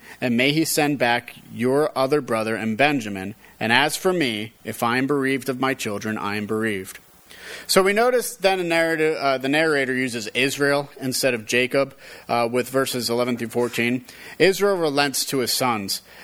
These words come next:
Judah has made a persuasive argument. Um, but Jacob makes a number of recommendations. First, to bring choice fruits from Canaan as the present to the man, balm, honey,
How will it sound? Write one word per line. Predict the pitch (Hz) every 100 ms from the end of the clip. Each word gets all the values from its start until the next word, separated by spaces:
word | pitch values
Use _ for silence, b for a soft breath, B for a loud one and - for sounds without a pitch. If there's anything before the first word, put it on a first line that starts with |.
| B B B
Judah | 135 175 220 160 143 143
has | 151 139
made | 147
a | 143
persuasive | 143 - 135 127 123 127
argument. | 131 120 104 98 - B B
Um, | 120 127 120 113 - -
but | 156 -
Jacob | 196 233 240
makes | 190 196 190 180
a |
number | 165 170 170
of | 160
recommendations. | 151 147 143 127 120 113 104 87 117 -
First, | - - - - 170 214 - - - -
to | 160 131
bring | 147 175 196
choice | - 165 170 156
fruits | - 151 -
from | 147
Canaan | 139 143 139 139 135
as | 131 123
the | 123
present | - 143 131 139 139
to | -
the | 135
man, | 123 120 117
balm, | 110 127 139 139
honey, | 131 127 127 127